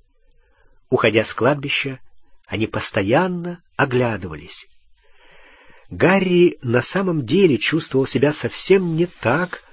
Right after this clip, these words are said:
оптимистично, как старался показать Гермионе, и был очень рад, наконец, добраться до калитки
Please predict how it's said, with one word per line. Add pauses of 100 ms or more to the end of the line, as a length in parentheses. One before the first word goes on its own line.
(280)
оптимистично,
как
старался
показать
Гермионе, (340)
и
был (160)
очень
рад,
наконец,
добраться
до
калитки